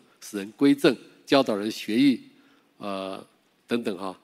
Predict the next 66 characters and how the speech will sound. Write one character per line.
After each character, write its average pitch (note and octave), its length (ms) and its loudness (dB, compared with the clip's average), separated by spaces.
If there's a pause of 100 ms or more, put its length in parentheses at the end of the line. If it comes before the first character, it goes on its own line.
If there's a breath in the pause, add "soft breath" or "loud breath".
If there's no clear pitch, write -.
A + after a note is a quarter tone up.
(180)
对 D#3 140 4
我 A#2+ 80 4
们 G#2 100 -4
都 C3+ 140 4
是 C#3+ 120 0
有 A2 120 2
益 F3 180 2
处 B2 220 0
的， G#2 80 -4
叫 B2+ 160 0
属 G#2+ 260 -4
神 B2 220 -2
的 D3 80 4
人 A#2 180 2
得 A2+ 140 0
以 A2 80 2
完 F#2+ 260 -2
全， G#2+ 320 -4 (260 soft breath)
预 C3+ 140 2
备， A#2 280 4 (480 soft breath)
呃， F#2+ 280 -8
行 G2 280 -12
各 A#2 140 -2
样 G2+ 120 -2
的 F#2 80 -10
善 F#2+ 260 -6
事。 F#2 240 -10 (680 soft breath)
他 C#3 180 -2 (120)
督 F#3+ 140 4
责， F#3 320 -6
他 B2+ 140 -4
教 D3+ 200 6
导 C3+ 100 6
我 A2 60 2
们 A#2+ 140 0
督 G3 160 4
责， A#2+ 160 2
督 F3 200 6
责 C#3+ 120 8
什 A2+ 60 2
么？ A2 100 -2 (160)
驳 A#2 220 6
斥 - 300 2
破 C3+ 380 4
错 - 260 4
误 A#2+ 120 2
的， G2+ 160 -4 (200 soft breath)
有 C3 120 6
一 D#3+ 40 8
点 B2 160 6
像 A2+ 200 -2
是 A2 80 -2
惩 F2 220 -10
罚。 - 240 -12 (600)
督 C3+ 160 2
责， - 220 -8 (220 soft breath)
使 - 180 -4
人 D3+ 140 4
归 F#3+ 180 8
正 E3+ 220 6 (200)
是 D3+ 160 0
指 G#2 300 -4
出 D#3 240 -2
正 D3+ 260 4
确 A#2+ 220 0
的， G2 120 -8